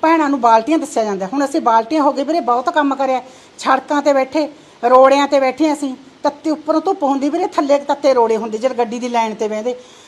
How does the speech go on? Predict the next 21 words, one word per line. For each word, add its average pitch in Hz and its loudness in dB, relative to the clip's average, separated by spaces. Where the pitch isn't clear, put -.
ਅਸੀਂ 311 -2
ਦੋ 262 6
ਸ-, 294 -4
ਦੋ 277 4
ਮਹੀਨਿਆਂ 339 4
ਦੀ 302 -2
ਪ-, 254 -4
ਪੋਤੀ 302 0
ਦੀ 262 -4
ਵੀਰੇ, 262 -2
ਮੇਰੀ 294 0
ਕੰਨ 285 -2
'ਤੇ 311 0
ਮੋਬਾਈਲ 262 2
ਹੁੰਦਾ, 294 0
ਰੋਟੀ 285 -2
ਪਕਾਉਂਦੀ, 262 -4
ਗੋਦੀ 254 -2
'ਚ 277 -8
ਪੋਤੀ 233 -6
ਹੁੰਦੀ, 202 -8